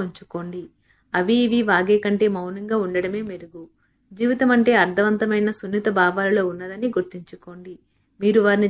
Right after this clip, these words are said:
జాగ్రత్తగా చూసుకుంటారనే భావనను రానియండి. మీ తీయని ప్రేమ తాలూకు మధురానుభూతిని ఈ రోజు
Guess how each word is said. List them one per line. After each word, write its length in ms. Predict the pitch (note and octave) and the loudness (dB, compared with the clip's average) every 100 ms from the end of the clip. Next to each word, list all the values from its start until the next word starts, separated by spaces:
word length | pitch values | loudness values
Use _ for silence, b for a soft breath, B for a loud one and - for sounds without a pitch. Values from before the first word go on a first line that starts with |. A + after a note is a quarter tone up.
| G3 | 0
జాగ్రత్తగా 500 | F3 F#3+ G3 G3+ A3 | 0 -2 0 0 -2
చూసుకుంటారనే 640 | G#3 F#3 - G3+ G3 F#3+ F#3+ F3+ | -4 -8 -6 -4 -2 -2 -2 -2
భావనను 440 | F3 F#3 G3+ A#3 | -2 -2 -2 0
రానియండి. 680 | A#3+ E3+ E3+ F3+ F3 F3 E3 - _ _ _ _ | 0 -2 -8 -12 -14 -16 -18 -20 _ _ _ _
మీ 80 | A3+ | 0
తీయని 380 | A3+ A#3 A#3+ B3 B3 | 2 4 4 4 2
ప్రేమ 220 | G#3 G#3 | 2 2
తాలూకు 360 | G#3+ G#3+ G#3+ G#3 | 2 0 0 -2
మధురానుభూతిని 760 | F#3 F#3 G#3+ G#3+ G#3 G3+ G3+ F3+ | -4 -2 -2 -2 0 -2 -4 -6
ఈ 140 | G3 | 0
రోజు 240 | G3+ G3+ | 2 2